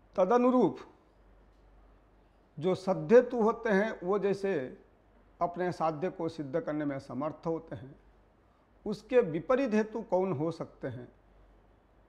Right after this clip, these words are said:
ऐसी यदि शिष्य के मन में जिज्ञासा होती है, उस जिज्ञासा के निवारण के लिए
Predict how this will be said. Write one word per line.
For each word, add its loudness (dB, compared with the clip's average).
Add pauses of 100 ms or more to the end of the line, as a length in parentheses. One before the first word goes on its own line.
(220)
ऐसी 2
यदि -2 (220)
शिष्य -6
के -4
मन -2
में -4
जिज्ञासा -6
होती -10
है, -12 (960)
उस 0
जिज्ञासा 0
के -2
निवारण 0
के -4
लिए -4